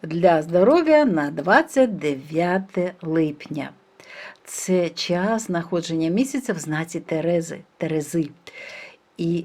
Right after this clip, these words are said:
тут ми повинні пам'ятати, що дуже вразливі нирки, сечовий міхур, сечівник, сечоводи, надниркові залози, жіночі статеві органи, сечостатева система виділення, нервова система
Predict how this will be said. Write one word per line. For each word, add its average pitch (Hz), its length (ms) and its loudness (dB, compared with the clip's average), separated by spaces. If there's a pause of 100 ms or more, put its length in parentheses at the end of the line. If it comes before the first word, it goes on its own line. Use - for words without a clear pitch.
(160)
тут 220 320 -2
ми 156 100 -2
повинні 156 400 -4
пам'ятати, 165 680 -4
що 147 260 -6
дуже 196 340 0
вразливі 160 560 -2
нирки, 202 480 -2
сечовий 139 540 -8
міхур, 220 480 -4
сечівник, 151 760 -6
сечоводи, 190 760 -4
надниркові 190 640 -2
залози, 185 500 0 (420)
жіночі 185 540 0
статеві 165 480 -4
органи, 165 480 -2 (260)
сечостатева 208 800 0
система 196 480 2
виділення, 220 720 2
нервова 180 520 0
система 208 520 -6